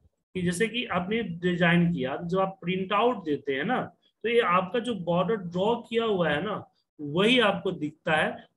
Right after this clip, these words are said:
बाकी data नहीं दिखता है। अब एक चीज आप यहाँ दिख रहा है ना, मेरा data आधे दिख रहा है ना, मैं चाहता हूँ कि मेरा data इतना दिखे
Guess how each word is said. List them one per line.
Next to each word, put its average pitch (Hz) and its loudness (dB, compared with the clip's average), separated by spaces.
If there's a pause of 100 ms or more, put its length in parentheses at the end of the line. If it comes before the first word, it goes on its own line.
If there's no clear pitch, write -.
(160)
बाकी 175 2
data 180 -6
नहीं 139 -6
दिखता - -18
है। - -20 (300)
अब 214 0
एक 254 0
चीज 285 0
आप 277 2
यहाँ 269 0
दिख 247 -4
रहा 240 4
है 208 4
ना, 240 -2
मेरा 240 0
data 202 -2
आधे 220 -2
दिख 151 -8
रहा 117 -6
है 156 -6
ना, 214 -10 (960)
मैं 247 6
चाहता 277 6
हूँ 294 4
कि 311 -4
मेरा 226 2
data 220 -2
इतना 240 -2
दिखे 208 -2